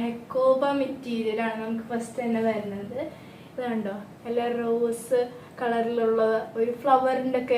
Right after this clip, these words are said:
എംബ്രോയിഡറി വർക്കും അതേപോലെ തന്നെ ക്രോഷ്യ ലേസും ഇതൊക്കെ കണ്ടോ, അതുപോലെ ഷിമ്മറിങ് മല്ലാനും ഉണ്ട്. അപ്പൊ ഇതാണ് നമ്മുടെ ഫസ്റ്റ് മെറ്റീരിയൽ ആയിട്ട് വരുന്നത്. അപ്പൊ ഫ്രണ്ട്സ്, നമുക്ക് ഇതിനൊന്ന്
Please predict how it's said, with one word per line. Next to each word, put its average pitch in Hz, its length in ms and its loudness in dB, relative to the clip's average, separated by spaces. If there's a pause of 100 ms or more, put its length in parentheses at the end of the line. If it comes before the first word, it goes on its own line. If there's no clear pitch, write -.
എംബ്രോയിഡറി 226 720 2
വർക്കും 220 340 -2
അതേപോലെ 214 440 4
തന്നെ 220 160 0 (100)
ക്രോഷ്യ 226 560 4 (100)
ലേസും 226 380 0 (680)
ഇതൊക്കെ 294 300 -12
കണ്ടോ, 240 240 0 (260)
അതുപോലെ 247 320 -2 (120)
ഷിമ്മറിങ് 240 520 -2
മല്ലാനും 220 480 0
ഉണ്ട്. 208 200 0 (540)
അപ്പൊ 233 140 -6 (140)
ഇതാണ് 262 320 2
നമ്മുടെ 262 280 2
ഫസ്റ്റ് 269 320 -4
മെറ്റീരിയൽ 240 520 2
ആയിട്ട് 233 260 0
വരുന്നത്. 208 400 -2
അപ്പൊ - 200 -6
ഫ്രണ്ട്സ്, 349 300 -4
നമുക്ക് 311 300 -2
ഇതിനൊന്ന് 302 280 2